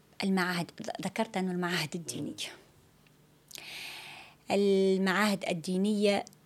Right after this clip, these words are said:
آه، حتى لا يقال أنه باحثة تريد أن تجتث الدين، وأصبح الدين يمكن أنه الآن يقال:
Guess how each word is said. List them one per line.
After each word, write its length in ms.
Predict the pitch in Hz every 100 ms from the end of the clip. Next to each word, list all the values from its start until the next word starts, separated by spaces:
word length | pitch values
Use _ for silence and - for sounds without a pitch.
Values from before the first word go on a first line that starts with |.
| _ _ _ _ _
آه، 760 | - 185 180 175 170 165 160 - - - _ _ - -
حتى 240 | - 196
لا 100 | 190
يقال 420 | 190 - 208 -
أنه 180 | 196 190
باحثة 380 | 175 196 196 196
تريد 280 | - 208 -
أن 140 | 196
تجتث 720 | 220 190 - 247 - - -
الدين، 440 | 160 147 - 170 147 - _ - - -
وأصبح 460 | - - - -
الدين 420 | 196 165 254 202 - - - -
يمكن 400 | 208 240 240 226
أنه 220 | - 220
الآن 260 | 196 226 226
يقال: 340 | 214 214 214